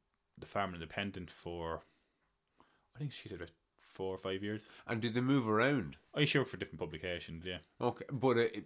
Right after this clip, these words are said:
Speaker 2: always within farming, or would people
Speaker 1: No, I s-,
Speaker 2: typically stick
Speaker 1: I
Speaker 2: within their lanes there?
Speaker 1: Um, I think, I'm not hundred percent sure. I think she worked,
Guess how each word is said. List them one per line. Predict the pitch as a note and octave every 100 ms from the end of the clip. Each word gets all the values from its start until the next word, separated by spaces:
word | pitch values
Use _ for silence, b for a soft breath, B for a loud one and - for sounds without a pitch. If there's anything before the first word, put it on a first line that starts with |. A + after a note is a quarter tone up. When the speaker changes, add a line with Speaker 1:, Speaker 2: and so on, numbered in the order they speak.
| -
Speaker 2:
always | A#2 A#2 A#2+ G#2
within | G#2+ F#2+
farming, | - A2 A#2+ B2 A#2
or | G#2
would | F#2 G2
people | - A2 -
Speaker 1:
No, | F#3+
I | -
s-, |
Speaker 2:
typically | - F2+ E2+
stick | - G2+ - -
Speaker 1:
I |
Speaker 2:
within | F#2+ F2 F2
their | E2+
lanes | F2+ F2+ D#2+ D2+
there? | D#2 - _ C#3
Speaker 1:
Um, | D3+ D3+ D#3 D#3 D3+
I | D3+
think, | A3 A3+ -
I'm | C3+ C#3 -
not | D#3+ E3+
hundred | D3+
percent | B2+ A2
sure. | A2+ A2
I |
think | E3 D#3+
she | D3
worked, | A2+ G#2+ G#2+ -